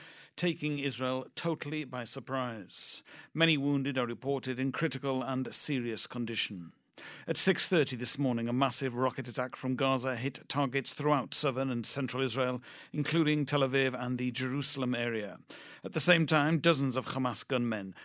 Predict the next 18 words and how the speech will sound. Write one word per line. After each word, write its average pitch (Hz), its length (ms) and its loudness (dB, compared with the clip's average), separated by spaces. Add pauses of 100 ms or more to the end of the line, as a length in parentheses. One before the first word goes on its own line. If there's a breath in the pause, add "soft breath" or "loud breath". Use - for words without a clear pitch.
(120)
penetrated 120 640 -2
into 120 220 -4
Israel 131 360 0
via 110 260 -4
vehicles, 139 680 0 (140 loud breath)
hang 139 240 -2
gliders 131 560 -2
and 123 200 -4
the 113 60 -8
sea, 131 420 2 (840 loud breath)
and 113 240 -4
entered 135 380 0
a 135 60 -6
number 147 280 0
of - 120 -4
communities 131 800 -2
in 131 180 -2
the 127 240 -2